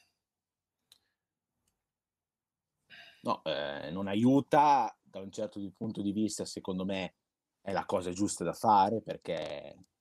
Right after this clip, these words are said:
c'è bisogno di rigidità in questo periodo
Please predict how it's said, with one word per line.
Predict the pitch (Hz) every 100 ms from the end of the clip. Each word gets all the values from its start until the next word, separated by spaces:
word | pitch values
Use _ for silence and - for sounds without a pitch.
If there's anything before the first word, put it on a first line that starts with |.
| _
c'è | - 92
bisogno | 90 87 104
di | 92 87
rigidità | 85 78 - - 104 87
in | 78
questo | 85 -
periodo | 80 87 87 87 98 98